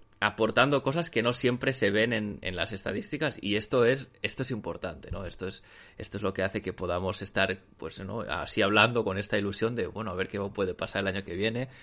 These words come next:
si, si, si, si Josh Hart mantiene el nivel, quién viene, etcétera. Te quería también preguntar por Greg Brown, porque es un jugador que hemos visto muy, muy poquito hasta hace,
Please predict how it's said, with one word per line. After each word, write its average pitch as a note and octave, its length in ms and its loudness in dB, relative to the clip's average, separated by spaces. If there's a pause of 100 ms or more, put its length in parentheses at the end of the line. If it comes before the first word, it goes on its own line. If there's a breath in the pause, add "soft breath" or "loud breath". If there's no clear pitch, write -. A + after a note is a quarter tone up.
(220 loud breath)
si, F2 300 -8
si, F2 420 -8
si, D#2+ 320 -10
si - 320 -14
Josh - 240 -8
Hart F#2 140 -4
mantiene F2 260 -10
el E2 60 -12
nivel, G#2 340 -6
quién - 180 -16
viene, F#2 220 -10
etcétera. - 480 -12 (1300 loud breath)
Te A2+ 100 -2
quería A2+ 220 2
también F3 220 4
preguntar C#3+ 480 2
por A2 160 4
Greg A#2 240 4
Brown, C3+ 400 8 (260 soft breath)
porque G2+ 280 -2
es B2 80 -2
un C#3+ 80 -2
jugador C3+ 300 6
que G#2+ 100 -2
hemos B2 200 0
visto B2 260 0
muy, A#2 200 2
muy B2 180 2
poquito G#2+ 460 0
hasta D3+ 580 -4
hace, D3+ 560 -6